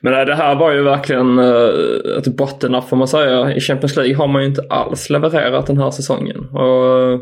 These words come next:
man får verkligen skylla sig själv att man ligger där man ligger. Och man skulle vara glad då att man har Besiktas i gruppen som har varit ännu sämre. Men det är liksom, de har tre förluster i rad här i Champions League. Och vad är det man har släppt in? Är det tio mål på de tre matcherna?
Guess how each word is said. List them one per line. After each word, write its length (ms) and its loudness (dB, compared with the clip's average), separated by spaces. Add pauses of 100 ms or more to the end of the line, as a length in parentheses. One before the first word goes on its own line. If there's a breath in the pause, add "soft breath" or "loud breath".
man 120 -4
får 120 -2
verkligen 260 -2
skylla 240 0
sig 120 -4
själv 200 0
att 120 0
man 100 0
ligger 220 0
där 80 2
man 120 2
ligger. 520 0
Och 60 -2
man 100 0
skulle 180 -2
vara 120 0
glad 360 0
då 100 4
att 120 0
man 100 2
har 120 0
Besiktas 520 -4
i 40 0
gruppen 320 -2
som 120 -2
har 60 0
varit 180 0
ännu 220 0
sämre. 520 -4 (1080 loud breath)
Men 100 0
det 60 2
är 40 -2
liksom, 180 0
de 140 2
har 80 2
tre 360 -2
förluster 480 -2
i 20 2
rad 280 2
här 160 0
i 40 -2
Champions 420 -4
League. 320 0
Och 600 0
vad 80 0
är 40 2
det 60 2
man 100 2
har 60 0
släppt 340 -4
in? 120 0
Är 40 2
det 120 -2
tio 360 0
mål 260 0
på 120 -4
de 80 -2
tre 180 -2
matcherna? 440 -4